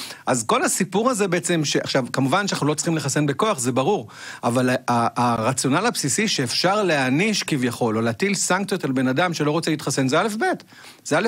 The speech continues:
ב' בכל מדינה מתוקנת. ו-, ו-, ואם למשל, אנחנו יכולים לראות כאן מצב אבסורדי, אני עכשיו שומע למשל, ששני שליש מהמורים, מעובדי ההוראה, אה, התחסנו, אבל שליש לא רוצה להתחסן. לא רק שהוא לא רוצה להתחסן, הוא חושב שהוא גם יבוא לבית ספר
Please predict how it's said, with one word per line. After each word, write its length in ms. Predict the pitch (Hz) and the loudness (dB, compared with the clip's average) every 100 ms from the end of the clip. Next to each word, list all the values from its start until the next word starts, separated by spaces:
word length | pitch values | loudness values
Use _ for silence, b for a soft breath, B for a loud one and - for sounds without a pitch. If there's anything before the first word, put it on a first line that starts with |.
| 196 | 0
ב' 60 | |
בכל 320 | 226 190 185 208 | 0 0 0 2
מדינה 300 | 208 185 190 | 2 2 2
מתוקנת. 560 | 196 190 - 110 - - B B B B B | 0 -2 -2 -2 -4 -10 B B B B B
ו-, 260 | 107 135 135 127 | 0 2 2 0
ו-, 300 | 123 139 139 127 | 0 2 2 0
ואם 280 | 120 160 240 | 2 2 2
למשל, 440 | 233 196 185 156 160 - _ _ _ _ _ - | 2 2 2 0 -4 -14 _ _ _ _ _ -2
אנחנו 400 | 143 147 156 160 156 | 0 2 0 0 -2
יכולים 280 | 156 180 202 | 2 2 2
לראות 220 | 202 202 | 2 2
כאן 180 | 190 175 | 0 2
מצב 240 | 196 190 | 2 2
אבסורדי, 420 | 190 - 269 175 | 0 0 0 2
אני 120 | 135 | 0
עכשיו 180 | 151 170 | 0 -2
שומע 300 | 143 151 175 | 0 2 2
למשל, 500 | 180 156 - 123 151 - B B B | 2 0 2 2 2 -2 B B B
ששני 460 | - 127 170 208 | -2 0 2 2
שליש 280 | 202 208 190 | 2 0 2
מהמורים, 520 | 185 156 139 123 175 | 2 2 2 2 2
מעובדי 300 | 185 127 135 | 2 2 2
ההוראה, 360 | 156 143 143 185 - - _ _ _ _ _ _ - - - - | 2 4 2 2 -2 -20 _ _ _ _ _ _ -18 -18 -8 0
אה, 160 | 135 | 2
התחסנו, 600 | 139 139 - 131 165 226 | 2 0 0 0 2 2
אבל 140 | 233 202 | 2 0
שליש 320 | - 294 - | 0 0 2
לא 80 | 220 | 2
רוצה 220 | 214 208 | 2 0
להתחסן. 460 | 180 - 156 156 127 | 0 0 0 2 2
לא 100 | 180 | 2
רק 120 | 240 | 2
שהוא 120 | 220 | 2
לא 40 | |
רוצה 180 | 185 160 | 2 0
להתחסן, 340 | 147 151 220 262 | -2 0 0 0
הוא 100 | 302 | -2
חושב 240 | 175 202 | -2 -2
שהוא 160 | 180 196 | 0 0
גם 100 | 185 | 2
יבוא 180 | 175 185 | 2 2
לבית 200 | 180 151 | 0 0
ספר 300 | 170 175 | 0 0